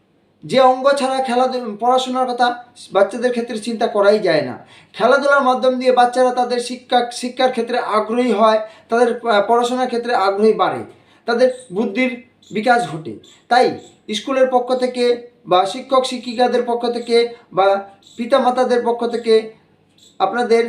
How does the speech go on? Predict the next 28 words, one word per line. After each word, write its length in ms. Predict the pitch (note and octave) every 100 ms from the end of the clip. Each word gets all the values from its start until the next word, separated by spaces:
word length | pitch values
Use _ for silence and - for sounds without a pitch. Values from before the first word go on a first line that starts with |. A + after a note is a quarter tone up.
| -
এই 140 | A#3
জিনিসটি 320 | A3+ A3 G#3+ G3+
ধ্যান 260 | G#3+ A#3+
রাখতে 280 | A3+ A3 A3+
হবে 360 | G3+ G3 G3+ G3+ -
যে 360 | E3 F3+ E3+ - -
বাচ্চারা 380 | F#3+ A3 A3+ G3+
যাতে 240 | F#3+ F#3
খেলাধুলায় 480 | G3+ G3+ F#3+ F3+ F3+
অংশগ্রহণ 520 | F3 F3 E3 D#3+ D#3
করতে 280 | D#3 D3 D3+
পারে। 260 | D#3 E3 E3 - - - _ _ _
খেলাধুলায় 460 | G#3 A#3+ A3 G#3+ G3+
অংশগ্রহণ 480 | G#3 G3 F#3 F#3
করা, 220 | F3+ F#3 F#3
করার 340 | G3 F#3+ F#3+ F#3+ -
ফলে 160 | B3+
তারা 440 | G#3+ G3 A#3+ - -
পড়াশোনার 440 | F#3 F3+ F#3+ F3
ক্ষেত্রে 460 | E3+ F3 G#3+ B3+ - - - _ _ D#3+
বিরক্ত 360 | G#3 A3+ -
অনুভব 340 | F#3+ F3 D#3+ F3
করে 340 | - D#3+ D3
না, 140 | D#3+ B2+ - - _ -
তারা 220 | E3+ F#3+
রিল্যাক্সে 500 | F3+ B3 B3+ B3+ A#3+
থাকে, 260 | F3 D3
রিল্যাক্সে 540 | A#2 B2 F#3 A3+ A#3